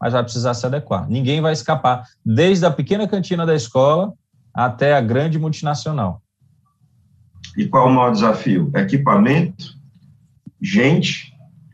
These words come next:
Speaker 2: entender de lei ou mudança cultural?
Speaker 1: Olha, você, <laughs> você foi, foi muito assertivo, assim, né? São todos eles, né? Mas é, é, é, é interessante também a gente entender dessa mudança cultural,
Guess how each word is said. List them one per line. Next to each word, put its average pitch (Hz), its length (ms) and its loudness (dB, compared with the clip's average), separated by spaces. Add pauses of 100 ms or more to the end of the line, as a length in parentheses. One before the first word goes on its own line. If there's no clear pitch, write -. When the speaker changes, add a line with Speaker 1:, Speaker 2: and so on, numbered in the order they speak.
(220)
Speaker 2:
entender 151 640 4
de 127 120 2
lei 131 480 2 (840)
ou 151 340 4
mudança 139 440 2
cultural? - 640 0 (960)
Speaker 1:
Olha, 175 280 2
você, 170 360 2
<laughs> - 40 -20
você 147 460 -2
foi, 165 400 0 (400)
foi 143 120 0
muito 160 180 0
assertivo, 165 680 0
assim, 127 280 -2
né? 117 400 0 (200)
São 185 180 -2
todos 202 340 2
eles, 117 260 4
né? 131 160 0
Mas 139 460 0
é, 113 760 0
é, 113 140 -2
é, 139 160 -6
é 127 80 0
interessante 147 440 -2
também 139 200 -2
a - 20 -2
gente 131 140 -4
entender 120 260 -2
dessa 147 200 -2
mudança 131 340 -4
cultural, 113 640 0